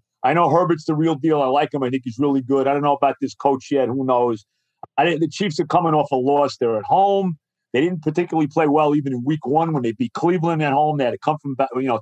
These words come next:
twelve points down to win that game. Got some breaks in that game, too. You know, the, the punter fumbling the snap and all of that for the Browns.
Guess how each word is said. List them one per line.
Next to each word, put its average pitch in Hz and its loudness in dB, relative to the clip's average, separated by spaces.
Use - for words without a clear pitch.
twelve 151 2
points 143 -2
down 135 0
to 117 -4
win 107 -4
that 175 0
game. 170 -2
Got - 0
some 117 -4
breaks 151 0
in 147 -2
that 139 -2
game, 123 -4
too. 196 2
You 165 -2
know, 147 0
the, 120 0
the 110 -2
punter 151 0
fumbling 139 0
the 113 -4
snap 175 -2
and 165 -2
all 156 2
of 147 0
that 143 0
for 151 -4
the 135 -2
Browns. 135 -2